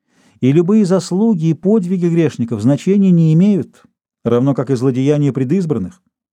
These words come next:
Для дьявола в такой системе места нет — ибо всё за него творит Бог. Надо отдать справедливость тогдашним теологам.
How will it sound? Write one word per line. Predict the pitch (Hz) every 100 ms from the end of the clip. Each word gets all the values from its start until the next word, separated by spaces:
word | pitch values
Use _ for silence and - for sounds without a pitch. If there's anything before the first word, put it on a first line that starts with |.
| _ _ _ _ _ _ _ _ -
Для | 98 127
дьявола | 117 156 208 196 185
в |
такой | 165 175 160
системе | 143 165 156
места | 151 143 175
нет — | 151 - _ _ _ _ _ -
ибо | 113 104
всё | - 143 165
за | 165
него | 135 165
творит | 135 139 175
Бог. | 160 117 - _ _ _ _ _ _ _ _ _ _ _ _ _ _ _
Надо | 107 117 113 113
отдать | 107 123
справедливость | - 120 123 123 117 95 -
тогдашним | 110 110 110 95
теологам. | - 110 92 80 80 90